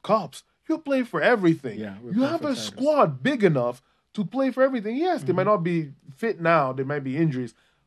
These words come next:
Speaker 1: But at the end of the day, you still have a squad big enough.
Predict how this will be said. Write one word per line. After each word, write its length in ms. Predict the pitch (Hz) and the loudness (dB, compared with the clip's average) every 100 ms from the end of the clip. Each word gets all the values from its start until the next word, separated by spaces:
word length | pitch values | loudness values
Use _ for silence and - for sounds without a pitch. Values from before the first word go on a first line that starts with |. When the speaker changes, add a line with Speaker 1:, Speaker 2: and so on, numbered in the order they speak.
| _ | _
Speaker 1:
But 140 | 202 | -6
at 120 | 202 | -4
the 80 | 202 | -2
end 140 | 262 254 | -2 -2
of 60 | |
the 60 | 226 254 | -6 -6
day, 180 | 233 220 _ _ _ | -6 -8 _ _ _
you 140 | 226 | -6
still 200 | 226 277 | -2 -2
have 100 | 262 | 0
a 60 | 240 | -4
squad 240 | - 233 | 2 2
big 200 | 196 233 | 2 -2
enough. 180 | 208 | -4